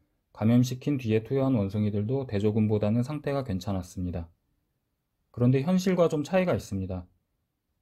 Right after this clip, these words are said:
우리가 신종 코로나에 감염이 되면 잠복기가 있고 증상이 나타나기 시작해서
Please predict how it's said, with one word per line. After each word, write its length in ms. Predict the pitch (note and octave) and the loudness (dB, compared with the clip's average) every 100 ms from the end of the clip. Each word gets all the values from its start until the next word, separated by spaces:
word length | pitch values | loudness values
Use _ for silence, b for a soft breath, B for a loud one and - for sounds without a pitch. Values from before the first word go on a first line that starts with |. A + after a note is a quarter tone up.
| _ B2 | _ 0
우리가 280 | B2 C#3+ | 2 2
신종 320 | C#3 F#3 F#3 F3+ | 2 4 4 2
코로나에 440 | F#3 F3+ E3 D3+ | 2 2 2 2
감염이 400 | C3+ A2 A2+ A#2+ | 2 2 4 4
되면 420 | A#2 G2+ B2 G2+ | 2 2 2 0
잠복기가 600 | - G#2 A2 B2 A#2+ A2+ | -2 -2 0 -2 -2 -2
있고 480 | G2+ - A#2 G#2 - _ _ _ | -2 -2 -2 -2 -4 _ _ _
증상이 400 | - A#2 C3+ C#3+ | -2 0 2 2
나타나기 540 | G#2 F#2 A#2 A#2 A2+ | 2 2 2 2 0
시작해서 640 | A2 C3 B2+ B2 C3+ C#3+ | -2 -2 -2 -2 -2 -4